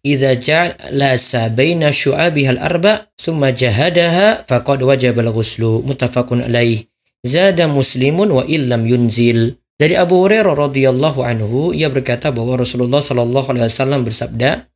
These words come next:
"Jika seseorang melakukan hubungan intim dengan istrinya," tadi diistilahkan dalam hadis dengan jalasa baina syuhabi al arba.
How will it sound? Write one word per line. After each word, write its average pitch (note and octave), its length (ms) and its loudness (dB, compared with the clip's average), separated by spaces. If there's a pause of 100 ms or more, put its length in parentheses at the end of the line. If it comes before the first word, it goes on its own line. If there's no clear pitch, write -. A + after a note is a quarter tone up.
(460)
"Jika A3 140 0
seseorang A3+ 720 0
melakukan E3+ 460 0
hubungan E3 320 0
intim A#2+ 560 -2 (160)
dengan C#3 340 2
istrinya," A#2+ 480 0 (300)
tadi C3+ 240 -2
diistilahkan D3 920 2
dalam D3 220 2
hadis C3+ 260 0
dengan C#3 480 0
jalasa E3 540 2
baina D#3+ 320 2
syuhabi D#3+ 480 0
al - 80 -6
arba. B2 400 -4